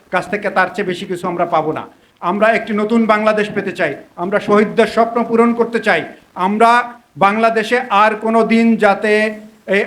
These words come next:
আয়নাঘর, গুম, খুন ফিরে না আসে, আমরা সেই একটি বাংলাদেশ চাই। আজকে আমরা চাই না যে বাংলাদেশ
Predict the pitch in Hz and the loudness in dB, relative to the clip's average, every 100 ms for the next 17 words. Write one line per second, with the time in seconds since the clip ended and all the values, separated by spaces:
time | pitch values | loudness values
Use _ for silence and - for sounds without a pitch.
0 | 196 208 220 220 190 208 220 220 214 - | 0 2 4 2 2 6 6 4 -4 -18
1 | _ _ 131 170 220 226 220 214 - 226 | _ _ -4 4 6 6 4 0 2 2
2 | 220 220 226 226 220 196 - 220 180 196 | 2 0 0 0 0 -4 -6 -10 -10 -10
3 | - - 208 226 214 - 208 175 170 175 | -12 -6 -4 -2 -4 -6 -10 -8 -6 -6
4 | 170 156 - 139 123 _ _ - 165 - | -6 -8 -12 -16 -16 _ _ -14 -12 -8
5 | 196 190 190 190 180 185 185 180 175 180 | -6 -4 -6 -2 -4 -4 -6 -6 -4 -4
6 | 190 185 | -6 -8